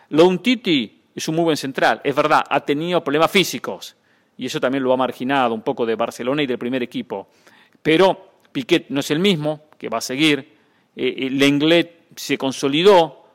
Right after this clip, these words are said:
sin ser un fenómeno en la saga defensiva. Es bueno tener un tercer central de categoría.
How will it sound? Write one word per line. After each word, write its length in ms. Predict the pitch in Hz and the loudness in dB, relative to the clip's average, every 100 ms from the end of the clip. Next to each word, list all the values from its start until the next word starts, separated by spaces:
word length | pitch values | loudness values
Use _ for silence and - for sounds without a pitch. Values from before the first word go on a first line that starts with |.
| _ | _
sin 220 | - 139 | -12 -10
ser 220 | - 147 | -4 -2
un 280 | 139 127 113 98 | -2 -4 -8 -2
fenómeno 480 | 143 156 143 131 | 2 4 2 0
en 60 | 120 | -2
la 120 | 117 | -2
saga 280 | 113 143 127 | -2 -4 -4
defensiva. 680 | 123 160 156 214 151 151 - _ _ _ | -4 -6 -4 0 2 0 -4 _ _ _
Es 120 | - | -6
bueno 260 | 127 190 165 | 0 2 2
tener 320 | 120 139 123 - | 0 0 0 -2
un 120 | 135 | -4
tercer 480 | 147 127 - 170 160 | -2 -2 2 2 2
central 480 | - 127 117 139 | -4 -8 -2 -2
de 80 | 131 | -2
categoría. 720 | 127 117 120 117 110 101 92 | -4 -6 -4 -6 -6 -10 -12